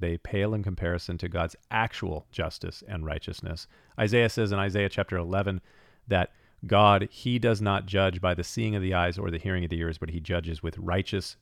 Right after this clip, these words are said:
judgment. So we, the best that we can do in our justice systems,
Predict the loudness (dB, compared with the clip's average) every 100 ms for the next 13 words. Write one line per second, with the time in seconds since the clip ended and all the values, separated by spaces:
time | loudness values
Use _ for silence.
0 | -16 -4 -4 -4 -12 -18 _ _ _ _
1 | -4 0 0 2 2 4 4 2 -2 -6
2 | -6 -4 -4 -2 -4 -4 -6 -4 -6 -2
3 | -2 2 4 4 2 2 2 2 2 0
4 | 0 -6 -4 -6 -6 -8 -10 -14